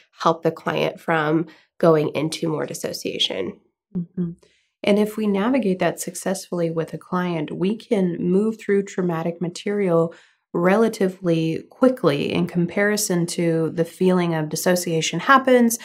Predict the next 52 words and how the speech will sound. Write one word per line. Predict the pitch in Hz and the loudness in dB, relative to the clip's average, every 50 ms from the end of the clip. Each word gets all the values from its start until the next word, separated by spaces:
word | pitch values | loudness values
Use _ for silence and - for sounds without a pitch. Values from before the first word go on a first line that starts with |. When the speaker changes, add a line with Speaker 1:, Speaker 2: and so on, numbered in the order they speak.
| - - - _ - | -16 -20 -12 _ 2
Speaker 2:
and | - 180 170 | 4 4 4
we | 170 | 6
have | 170 190 180 | 4 2 2
to | - 175 | 2 2
ground | 180 170 170 170 165 | 4 4 4 4 2
and | 160 | 2
then | 156 151 160 | 2 2 2
we're | 160 156 | 0 0
done, | 151 156 156 147 - - - - _ _ - | 0 0 0 0 -2 -4 -10 -16 _ _ -8
right? | 160 147 143 147 - - - - - _ _ _ | -6 -6 -4 -4 -6 -6 -10 -20 -20 _ _ _
We're | - 196 | 0 2
able | - - 185 185 190 190 | 4 4 2 4 2 2
to | 185 185 | 2 0
kind | 180 - 185 175 | -2 -2 -2 -2
of | 165 170 | -2 -2
stay | - - - 185 185 190 | -2 -2 0 2 4 4
within | 190 180 175 - 185 175 165 | 4 2 2 0 -2 -2 0
and | 160 156 156 156 | 0 -2 -2 0
work | 160 170 180 180 180 | 2 2 2 2 0
within, | - 175 165 - - 196 240 240 196 160 156 165 185 - - - - _ _ - | -4 -4 -4 0 2 2 4 4 4 4 2 0 -2 -4 -8 -20 -20 _ _ 2
um, | - 165 160 160 | 2 2 2 2
so | - - 196 185 | 0 2 2 2
that | 190 180 180 | 2 2 4
they | 180 175 175 | 4 2 2
can | 175 190 180 170 | 4 2 2 2
really | 175 175 190 214 202 190 185 | 2 0 0 2 2 2 2
start | 185 - - 185 165 165 165 - - | 0 0 0 0 0 0 0 -2 -4
to | - 180 170 170 | -2 -2 0 2
resolve | 170 160 165 165 165 170 180 180 180 | 2 0 2 2 2 4 4 4 2
some | - - 180 170 | 0 0 0 2
of | 165 | 2
the | 165 160 | 0 0
root | 170 175 165 170 - - | 0 0 0 0 -2 0
issues | - 185 202 196 - 190 170 165 165 - | 0 0 0 2 0 0 0 0 0 -2
that | - 156 151 | -4 -8 -8
created | - - - 175 170 175 165 170 196 214 196 185 165 | -6 -2 0 2 2 4 6 6 6 6 6 4 2
the | - 165 | 2 0
need | 175 165 165 160 160 - | 0 0 0 0 -2 -4
for | - - | -6 -8
dissociation | 165 - 156 - - 165 156 151 - - 156 156 156 156 - - 160 151 151 151 | -8 -8 -6 -4 -2 -2 -2 -2 -2 -4 -4 -4 -4 -4 -2 -2 -2 -2 -2 -4
in | 151 - - 180 175 170 | -4 -2 0 2 2 2
the | 165 160 | 0 -2
first | - - - 160 165 170 - - | -4 -2 0 0 0 0 -4 -10
place. | - - 156 - - - - - _ _ _ _ _ _ _ | -10 -8 -6 -6 -6 -8 -12 -16 _ _ _ _ _ _ _
So | - - - 185 170 165 | -2 2 6 8 8 8
while | 160 160 165 170 170 | 8 8 6 6 6
there | 180 180 | 6 6
used | 185 190 220 269 277 269 - | 6 6 6 4 4 2 0
to | 247 | 2
be | 208 220 202 | 2 2 4
this | 208 190 190 - 185 | 4 2 2 2 0
idea | 170 170 170 170 190 226 262 262 196 170 160 170 - - | 0 -2 -2 -2 0 4 6 6 8 6 6 4 0 -2